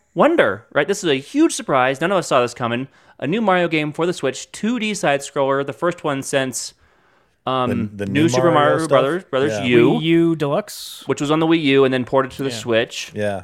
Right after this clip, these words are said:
Speaker 2: which I liked that game a lot.
Speaker 1: It
Speaker 2: I
Speaker 1: was
Speaker 2: thought it was
Speaker 1: fine.
Speaker 2: really
Speaker 1: It was a
Speaker 2: good.
Speaker 1: fine game.
Speaker 2: I really
Speaker 1: This
Speaker 2: liked
Speaker 1: one
Speaker 2: it.
Speaker 1: looks better. Um, and I'll tell you
Speaker 3: But
Speaker 1: why. My
Speaker 3: why?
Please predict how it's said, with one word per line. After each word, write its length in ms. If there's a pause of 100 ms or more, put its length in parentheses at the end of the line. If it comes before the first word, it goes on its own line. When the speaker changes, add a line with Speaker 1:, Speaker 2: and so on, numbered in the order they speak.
Speaker 2:
which 320
I 140
liked 380
that 180
game 160
a 60
lot. 260
Speaker 1:
It 60
Speaker 2:
I 40
Speaker 1:
was 140
Speaker 2:
thought 20
it 60
was 100
Speaker 1:
fine. 120
Speaker 2:
really 100
Speaker 1:
It 40
was 120
a 40
Speaker 2:
good. 80
Speaker 1:
fine 260
game. 360 (320)
Speaker 2:
I 40
really 100
Speaker 1:
This 180
Speaker 2:
liked 140
Speaker 1:
one 100
Speaker 2:
it. 20
Speaker 1:
looks 380 (260)
better. 440 (400)
Um, 260
and 80
I'll 60
tell 120
you 160
Speaker 3:
But 100
Speaker 1:
why. 140
My 200
Speaker 3:
why? 440